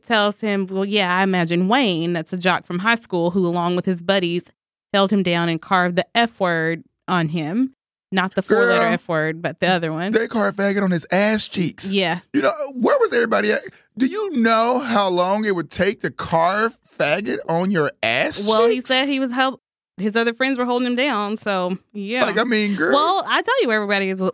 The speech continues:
Speaker 1: else was, not caring, because he said then there's a teacher who made him show it to the class, which
Speaker 2: Mm-hmm.
Speaker 1: that, that's all kinds of problematic.
Speaker 2: That sounds like a lawsuit
Speaker 1: Yeah,
Speaker 2: to me.
Speaker 1: or Cody's father, who slapped him across the face when he told him what they did. And so,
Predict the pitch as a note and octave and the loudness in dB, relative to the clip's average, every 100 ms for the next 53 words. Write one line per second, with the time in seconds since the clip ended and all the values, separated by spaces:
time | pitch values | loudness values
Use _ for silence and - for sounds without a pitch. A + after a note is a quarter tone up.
0 | _ - G#3+ - G3 E3+ F3+ G3+ A3 B3 | _ -2 -2 0 0 0 -2 0 2 2
1 | - E4+ C#4 F3 F3 F3+ G3 F#3 F3+ G3 | 0 0 2 0 -2 -2 0 0 0 0
2 | F#3 F#3 F3+ F3 F#3 - C4+ - F#3+ G#3 | 0 0 -2 -2 -4 -2 -4 -2 0 0
3 | G#3+ G3 F#3+ F#3+ - F#3+ F3+ F#3 F3 B3+ | 2 2 0 0 0 0 -2 -6 -2 0
4 | C4+ F#3+ F#3 - - C3+ C#3 C3 A3+ - | 2 2 0 -2 -2 -2 -2 0 0 -2
5 | - A3 G#3 E3 A3+ A3 E3 D3+ D#3+ D3+ | -2 -2 0 2 2 2 -2 -4 -4 -4
6 | D3+ D3+ D3 F3+ - _ - - - A2+ | -2 -2 -2 -4 -6 _ -10 -6 -2 -2
7 | - A2 D3+ G#3 B3+ D4+ B3+ A#3 - A#3 | 0 2 2 2 4 4 4 2 2 2
8 | C#4 B3+ A3+ - A#3+ A3 G#3+ - C4 A#3+ | 2 2 0 -2 0 0 -2 0 2 2
9 | G3+ G#3 G3 G3+ F#3+ - F#3+ - F3 - | 0 0 -4 -4 -4 -2 -2 -2 -4 -4
10 | F#3+ C4 A3 G3+ G3 G3 G3 F3+ F3+ F3+ | -4 0 0 0 -2 -2 0 0 0 0
11 | E3 E3 D#3+ D#3+ E3 F#3 D#3 D#3+ F#3+ _ | -2 -4 -4 -4 0 0 -2 -6 -10 _
12 | _ _ - A#3+ B3+ A#3+ | _ _ -2 0 2 2